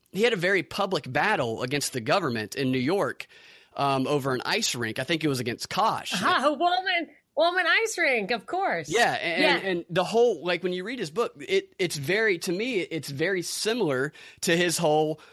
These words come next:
Speaker 1: "This stuff is not working. You're wasting all this money. You're wasting all this time. I'll
Speaker 2: But
Speaker 1: come
Speaker 2: that
Speaker 1: in
Speaker 2: was
Speaker 1: and I'll"
Speaker 2: such a tiny, insignificant thing. That was,
Speaker 1: It
Speaker 2: uh, he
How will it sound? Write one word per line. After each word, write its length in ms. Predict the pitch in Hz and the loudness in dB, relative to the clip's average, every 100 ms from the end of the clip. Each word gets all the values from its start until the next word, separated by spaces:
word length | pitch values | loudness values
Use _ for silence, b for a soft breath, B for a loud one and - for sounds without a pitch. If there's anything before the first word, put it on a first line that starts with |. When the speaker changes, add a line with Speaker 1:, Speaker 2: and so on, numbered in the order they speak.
| B B - | B B -2
Speaker 1:
"This 140 | 165 | -2
stuff 260 | - 208 180 | 2 2 2
is 120 | 156 | 0
not 160 | 143 127 | -2 0
working. 400 | 143 180 180 165 | 0 0 0 0
You're 140 | 143 | 2
wasting 380 | 139 160 - 151 | 2 2 2 2
all 80 | 127 | 2
this 180 | 120 151 | 0 0
money. 200 | 170 165 | 2 2
You're 120 | 143 | 2
wasting 320 | 143 147 160 | 0 0 0
all 140 | 143 | 0
this 160 | 131 123 | 0 -2
time. 320 | - 156 156 | 0 0 2
I'll 140 | 156 175 | 2 2
Speaker 2:
But 100 | 320 | 2
Speaker 1:
come 120 | 185 | 2
Speaker 2:
that 160 | 415 330 | 2 2
Speaker 1:
in 40 | |
Speaker 2:
was 120 | 311 | 0
Speaker 1:
and 40 | 285 | 0
I'll" 60 | |
Speaker 2:
such 160 | 359 339 | -2 -4
a 80 | 294 | -6
tiny, 680 | - - 294 370 370 320 226 | -8 -6 -2 0 0 0 0
insignificant 840 | 285 285 277 302 269 247 220 - | -2 -2 -2 -2 -2 -4 -4 -8
thing. 580 | - 330 427 440 240 175 | -6 -4 -2 -2 -2 0
That 160 | 247 | 0
was, 180 | 320 - | 0 0
Speaker 1:
It 60 | 247 | -4
Speaker 2:
uh, 40 | |
he 280 | 233 294 | -4 -4